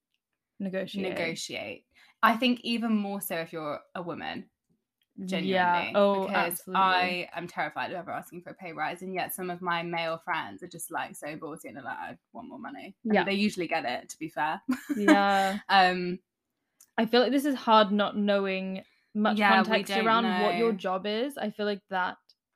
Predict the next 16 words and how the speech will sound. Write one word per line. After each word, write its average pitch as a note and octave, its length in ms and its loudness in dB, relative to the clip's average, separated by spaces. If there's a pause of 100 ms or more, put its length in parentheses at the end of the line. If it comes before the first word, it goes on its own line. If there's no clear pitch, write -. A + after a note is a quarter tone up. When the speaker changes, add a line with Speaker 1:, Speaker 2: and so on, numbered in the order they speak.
(600)
Speaker 1:
is G3+ 240 -4
quite F#3 380 -6
different F3+ 720 -8
depending F#3+ 420 -8
on F3+ 100 -8
what F3+ 200 -10
industry F#3 460 -8
you're F3 200 -6
in, F3 400 -8
depending F3 400 -12
on E3+ 140 -14
what E3+ 220 -10 (140)
job F3 220 -6
you F3 120 -8
actually E3+ 440 -10
do. F3 540 -6